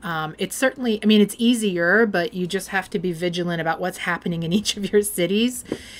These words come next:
If you have farms that are at different levels of experience, you're not always gonna have the same items to do at the same time, but there is kind of a way around it. So what I'm gonna show, um, is actually, I'll just do these two farms 'cause I haven't been in them for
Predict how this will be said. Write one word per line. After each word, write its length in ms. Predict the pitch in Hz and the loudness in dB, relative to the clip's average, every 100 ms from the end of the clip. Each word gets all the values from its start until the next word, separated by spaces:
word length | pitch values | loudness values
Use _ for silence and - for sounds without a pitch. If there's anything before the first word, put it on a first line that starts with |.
| - | -10
If 140 | 180 208 | -6 4
you 80 | 240 | 4
have 160 | 233 | 4
farms 380 | - 196 208 226 | 2 4 4 4
that 160 | 190 - | 0 0
are 240 | 180 180 | -2 -2
at 260 | 175 175 170 | -4 -8 -4
different 480 | 190 - 185 180 | -4 -2 -2 -2
levels 480 | 180 175 180 175 175 | -2 0 0 -2 -2
of 100 | 170 | -4
experience, 760 | 170 - - 196 185 185 180 - | -6 -10 -4 -2 0 0 -2 -4
you're 80 | 175 | -4
not 180 | 170 | -4
always 260 | 185 180 175 | -2 -2 -2
gonna 220 | 185 175 | -2 -4
have 300 | 165 165 160 | -4 -4 -6
the 80 | 160 | -8
same 340 | - 175 175 - | -6 -4 -4 -4
items 400 | 170 170 165 160 | -4 -2 -4 -6
to 120 | - | -10
do 220 | 160 165 | -6 -4
at 80 | 160 | -4
the 100 | 165 | -6
same 320 | - 165 156 | -8 -8 -8
time, 440 | 151 - 339 185 165 | -10 -6 -4 -4 -6
but 100 | - | -6
there 180 | 160 160 | -4 -4
is 400 | 160 - - - | -6 -10 -14 -14
kind 180 | - 165 | -8 -8
of 120 | 156 | -8
a 20 | |
way 160 | 156 151 | -10 -10
around 380 | 156 170 165 151 | -8 -6 -8 -10
it. 160 | - - - - - - - - - | -16 -20 -20 -20 -20 -20 -20 -20 -14
So 120 | - | 2
what 80 | 233 | 6
I'm 100 | 247 | 6
gonna 160 | 339 285 | 4 0
show, 760 | - 220 196 185 180 180 180 - | 0 2 2 2 2 0 -2 -6
um, 500 | 185 175 170 170 170 190 | -2 0 0 0 -4 -6
is 120 | 202 | -4
actually, 300 | 277 - 208 | -4 -2 -4
I'll 140 | 226 | -4
just 180 | 226 302 | -6 -6
do 140 | - 226 | -4 0
these 240 | 214 208 | 0 -2
two 180 | - 208 | -6 -6
farms 420 | - 190 185 185 | -2 -2 -2 -4
'cause 160 | - 175 | -8 -6
I 60 | |
haven't 300 | 170 180 180 | -4 -2 -2
been 100 | 175 | -4
in 140 | 170 175 | -4 -4
them 160 | 170 | -6
for 340 | - 170 165 | -6 -6 -6